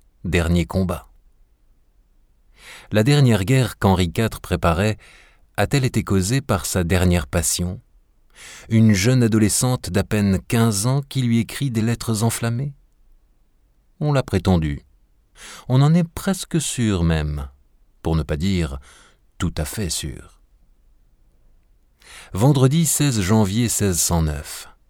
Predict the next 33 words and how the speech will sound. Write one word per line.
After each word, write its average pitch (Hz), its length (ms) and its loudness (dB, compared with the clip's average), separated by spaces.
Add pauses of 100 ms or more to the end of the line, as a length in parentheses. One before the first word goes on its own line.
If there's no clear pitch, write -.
(720)
Henri 95 260 2
quatre 117 420 2
vient 90 220 2
d'entrer 92 480 0
dans 87 240 0
un 80 80 0
petit 95 300 -4
théâtre 110 580 0 (460)
où 123 100 2
on 139 120 6
répète 139 440 0
un 120 160 4
ballet 107 500 4 (120)
qui 117 100 -6
doit 107 180 2
être 113 260 -2
donné 101 280 4
à 92 80 0
la 85 120 0
salle 104 260 -2
de 87 80 0
l'Arsenal 98 680 0 (380)
et 120 160 2
chez - 180 -2
la 127 120 0
reine 117 200 2
Margot. 78 420 0 (1040)
Soudain, 101 600 -4 (640)
devant 92 340 2
lui, 131 320 0
sur 85 180 -2
la 80 140 -2
scène, 127 440 0